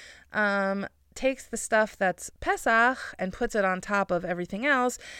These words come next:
and we just sort of rotate the bins so that they, the, the next thing that we need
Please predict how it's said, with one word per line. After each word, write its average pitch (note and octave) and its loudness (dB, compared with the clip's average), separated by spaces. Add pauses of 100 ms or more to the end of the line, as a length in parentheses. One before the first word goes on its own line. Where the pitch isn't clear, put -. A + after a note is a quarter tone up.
(120)
and A3+ -2
we A3+ -2
just A#3+ -2
sort A#3+ 2
of G3+ 0
rotate A3 0
the G3+ -6
bins B3 0
so G#3 2
that G3+ 2
they, F#3 4
the, G3 -2
the G3+ -6
next A3+ 0
thing G#3 0
that F3 0
we G3+ -4
need C4 2